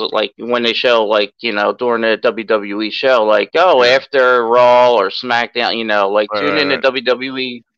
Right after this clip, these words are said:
Speaker 1: for"
Speaker 2: I'm gonna look right now. He used to do the, a regular Steve Austin Show podcast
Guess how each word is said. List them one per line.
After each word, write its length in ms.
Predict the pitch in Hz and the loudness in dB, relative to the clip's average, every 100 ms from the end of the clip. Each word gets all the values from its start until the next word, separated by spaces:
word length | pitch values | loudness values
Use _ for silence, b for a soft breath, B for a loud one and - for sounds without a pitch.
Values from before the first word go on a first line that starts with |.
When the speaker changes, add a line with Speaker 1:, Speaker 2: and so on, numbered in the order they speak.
| _ | _
Speaker 1:
for" 360 | 107 101 95 - _ _ _ _ _ _ | -10 -8 -12 -18 _ _ _ _ _ _
Speaker 2:
I'm 100 | 127 | -16
gonna 140 | 120 92 | -10 -10
look 220 | 90 98 | -10 -10
right 160 | 101 104 | -10 -8
now. 340 | 110 107 85 _ | -8 -10 -12 _
He 140 | 120 165 | -14 -12
used 140 | 185 | -12
to 60 | 170 | -10
do 180 | 165 151 | -6 -4
the, 260 | 139 127 - | -2 -2 -6
a 100 | 120 | -4
regular 540 | 123 127 131 123 113 | -4 -2 -4 -4 -6
Steve 300 | - 127 113 | -10 -16 -10
Austin 220 | 113 110 104 | -10 -10 -14
Show 200 | 110 98 | -16 -12
podcast 540 | 107 117 82 73 | -10 -12 -14 -20